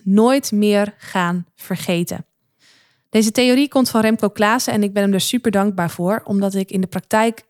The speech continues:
iedere keer weer merk hoe belangrijk het is om zo'n specifiek doel te kiezen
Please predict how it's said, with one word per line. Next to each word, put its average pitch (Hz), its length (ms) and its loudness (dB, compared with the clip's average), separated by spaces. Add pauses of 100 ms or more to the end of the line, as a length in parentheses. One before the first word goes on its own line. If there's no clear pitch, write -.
(120)
iedere 294 360 4
keer 220 300 0
weer 190 140 2
merk 196 420 0 (380)
hoe 277 320 4
belangrijk 240 540 2
het 214 120 -2
is 196 200 0
om 196 140 0
zo'n 214 240 2
specifiek 208 580 -2
doel 226 160 2
te 247 100 -6
kiezen 262 480 -4